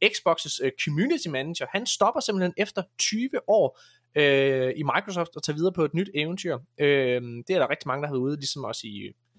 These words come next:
"Hey, tak for, øh, alt," og så videre, der han også, øh, selv var ude og, og, og skrive en, et lille fint afskedsbesked på, på Twitter, eller hvad man kan sige, hvor han annoncerer, at han stopper. Øh, noget af det, jeg hæftede mig ved, som jeg synes var rigtig fint, det var, at PlayStation var ude og, øh,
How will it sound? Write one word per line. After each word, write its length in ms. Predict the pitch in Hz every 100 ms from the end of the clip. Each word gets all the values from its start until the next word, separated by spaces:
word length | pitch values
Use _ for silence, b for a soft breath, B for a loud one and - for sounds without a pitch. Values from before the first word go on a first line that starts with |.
| _ -
"Hey, 140 | 175 -
tak 140 | 147 -
for, 300 | 135 110 117
øh, 160 | 110 107 -
alt," 220 | 208 -
og 120 | 127
så 120 | -
videre, 140 | 131 156
der 120 | 127
han 160 | 123 120
også, 300 | 135 - 127
øh, 160 | 113 -
selv 180 | 180 -
var 60 | 127
ude 260 | 135 139
og, 140 | 117 -
og, 60 | 120 -
og 120 | 120
skrive 320 | - 135 139
en, 100 | 135 B B B
et 120 | 135 131
lille 160 | 139
fint 160 | - 135
afskedsbesked 600 | 170 254 254 - - - 165
på, 160 | 160 143
på 60 | 147
Twitter, 280 | - 214 220
eller 40 |
hvad 80 | 151
man 80 | 156
kan 40 |
sige, 100 | -
hvor 80 | 165
han 120 | 156
annoncerer, 460 | 127 131 131 - 151
at 60 | -
han 80 | 131
stopper. 300 | - 135 - B B B B -
Øh, 920 | 143 143 135 131 123 120 117 110 87
noget 120 | 147 214
af 40 |
det, 140 | 208 202
jeg 180 | 190 -
hæftede 280 | 185 175 151
mig 100 | 131
ved, 100 | 151
som 140 | 147
jeg 80 | 123
synes 180 | 147 -
var 60 |
rigtig 220 | 127 - -
fint, 200 | 247 147
det 80 | 156
var, 80 | 160
at 80 | -
PlayStation 640 | - 208 269 143 123 113 - _ _ _ _ _ _ _ _ - 151
var 80 |
ude 420 | 147 143 151 180 180
og, 340 | 139 131 123
øh, 100 | 120